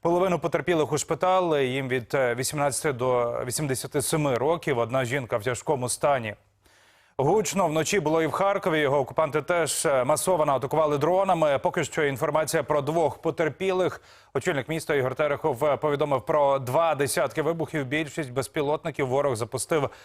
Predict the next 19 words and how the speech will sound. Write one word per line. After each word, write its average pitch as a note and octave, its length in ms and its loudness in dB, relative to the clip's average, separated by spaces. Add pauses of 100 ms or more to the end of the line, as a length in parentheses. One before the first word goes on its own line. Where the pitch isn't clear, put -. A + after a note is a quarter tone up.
(200)
по C#3 280 2
Основ'янському C#3 640 0
району. C3+ 400 2 (460)
Е, C3+ 100 4
в C3 60 -2
Індустріальному F3 960 2
спалахнули D3 600 0
пожежі C3+ 600 0 (100)
на C#3+ 160 2
складах. C#3+ 680 0 (960)
На F#3+ 100 2
Харківщині F#3+ 680 0
у D#3+ 60 2
Вовчанську F3 680 0
дрон D#3+ 220 2
атакував D3 540 2
шістдесятичотирирічного D3+ 1500 0
чоловіка. E3 640 -2
Він C#3+ 220 -2